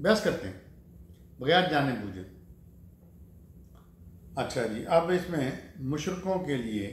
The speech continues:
अहकामात जो हैं, वो मैंने शॉर्ट लिस्टिंग की है। तकरीबन आठ अहकामात हैं अल्लाह के। Number one, अगर कोई मुशरिक तुमसे पनाह मांगे तो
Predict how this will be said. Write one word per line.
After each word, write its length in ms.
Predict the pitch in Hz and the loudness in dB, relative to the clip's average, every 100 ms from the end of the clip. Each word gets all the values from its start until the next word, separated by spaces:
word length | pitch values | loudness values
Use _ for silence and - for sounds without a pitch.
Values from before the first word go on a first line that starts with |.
| - - - - - | -10 -18 -20 -20 -6
अहकामात 920 | 135 127 143 123 117 113 - - - - - - - - | -4 0 2 4 6 6 4 -6 -16 -18 -20 -20 -20 -14
जो 200 | 123 117 110 107 | -6 0 0 -2
हैं, 280 | 107 104 107 | -6 -6 -6
वो 120 | 123 | -4
मैंने 400 | 117 110 107 104 - - | -4 -4 -4 -6 -8 -6
शॉर्ट 340 | - 143 139 | 2 2 2
लिस्टिंग 320 | 123 - 113 | -4 -4 -8
की 180 | 82 95 | -6 -8
है। 140 | 101 143 - - - - - - - | -8 -12 -18 -20 -20 -20 -20 -20 -8
तकरीबन 340 | 139 147 147 156 | -2 2 4 6
आठ 320 | 175 190 180 | 8 8 6
अहकामात 540 | 147 131 113 104 - | 0 0 -2 -2 -4
हैं 80 | 120 | -6
अल्लाह 240 | 110 95 | -6 -4
के। 200 | 92 95 - - - - - - - - - - - - | -6 -8 -14 -16 -20 -20 -20 -20 -20 -20 -20 -20 -20 -8
Number 140 | 113 | -2
one, 220 | 107 104 175 - - - - - - | 0 0 0 -6 -14 -18 -20 -18 4
अगर 380 | 156 170 233 233 | 6 10 10 10
कोई 140 | 214 190 | 6 4
मुशरिक 360 | 165 170 156 | 2 2 0
तुमसे 400 | - 165 143 151 | 0 -2 0 0
पनाह 440 | 139 135 139 131 120 | -2 -2 -2 -2 -2
मांगे 440 | 107 107 113 127 | -4 -2 -4 -6
तो 320 | - - 127 | -8 -6 -6